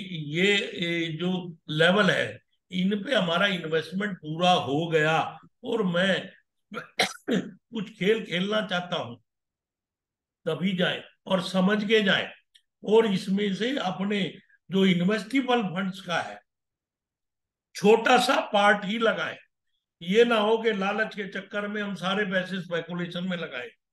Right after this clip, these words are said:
तो वही होगा या, या, या तो रेल में या जेल में, या बिल्कुल ऊपर या बिल्कुल नीचे।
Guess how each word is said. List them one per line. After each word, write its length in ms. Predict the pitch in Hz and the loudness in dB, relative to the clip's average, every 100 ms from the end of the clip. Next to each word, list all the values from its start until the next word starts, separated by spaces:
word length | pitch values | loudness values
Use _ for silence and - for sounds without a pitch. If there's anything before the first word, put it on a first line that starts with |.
| _ _ _ - | _ _ _ -4
तो 80 | 180 | -2
वही 260 | 165 190 | 2 2
होगा 320 | 202 170 185 | 2 2 2
या, 340 | 196 190 185 - _ _ - | 2 2 0 -4 _ _ -4
या, 340 | 180 190 175 | 2 4 2
या 300 | 190 175 190 | 2 0 0
तो 180 | 185 185 | 0 -2
रेल 260 | 175 196 | -2 -4
में 220 | 208 117 - _ _ _ _ _ _ 175 | -4 -6 -10 _ _ _ _ _ _ -4
या 220 | 165 156 | 2 2
जेल 280 | 135 127 - | 2 -6 -8
में, 80 | - _ _ 185 | -14 _ _ -4
या 160 | 202 | -2
बिल्कुल 420 | 180 214 185 226 | 0 -2 -2 -2
ऊपर 300 | 196 170 220 | -2 -2 -2
या 160 | 202 196 | 0 0
बिल्कुल 380 | 175 175 180 175 | 0 -4 -4 -4
नीचे। 300 | 139 - | -4 -10